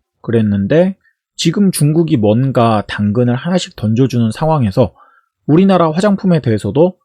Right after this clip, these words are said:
뭔가 개방을 하지 않을까라는 기대가 이제 슬슬 커지는 시점입니다. 그리고 연말연시,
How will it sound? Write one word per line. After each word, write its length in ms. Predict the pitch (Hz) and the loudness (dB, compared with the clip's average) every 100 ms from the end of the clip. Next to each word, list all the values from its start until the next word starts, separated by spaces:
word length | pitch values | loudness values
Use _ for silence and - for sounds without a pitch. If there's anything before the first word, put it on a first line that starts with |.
| _ _ | _ _
뭔가 420 | - 131 160 165 156 | 0 2 2 -2 -4
개방을 400 | - 113 160 165 | -2 0 0 -2
하지 220 | 180 185 | -2 -2
않을까라는 1300 | 113 135 - 113 _ _ _ - 120 131 160 165 156 | -2 -2 -2 -4 _ _ _ -4 0 0 0 -6 -10
기대가 360 | - 147 143 | -2 0 0
이제 160 | 110 107 | -2 -2
슬슬 520 | - 151 139 143 170 _ _ _ | 0 2 2 0 -2 _ _ _
커지는 340 | - 185 175 156 | -4 -2 0 -2
시점입니다. 640 | - 175 151 110 98 92 _ _ _ _ | -2 -2 0 -2 -4 -8 _ _ _ _
그리고 360 | - 139 156 127 | 0 2 4 4
연말연시, 1000 | 107 139 160 151 120 104 - 85 90 | 4 2 2 2 2 0 -4 -6 -6